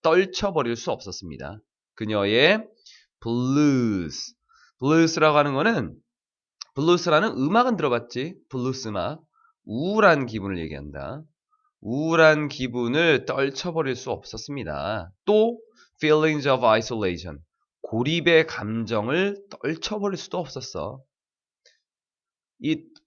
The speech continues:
wasn't. 잠시만.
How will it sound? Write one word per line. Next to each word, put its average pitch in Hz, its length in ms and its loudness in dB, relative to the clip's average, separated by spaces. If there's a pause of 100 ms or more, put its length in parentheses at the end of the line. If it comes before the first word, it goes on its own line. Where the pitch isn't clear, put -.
wasn't. 107 1160 -2 (1080)
잠시만. 101 1300 -12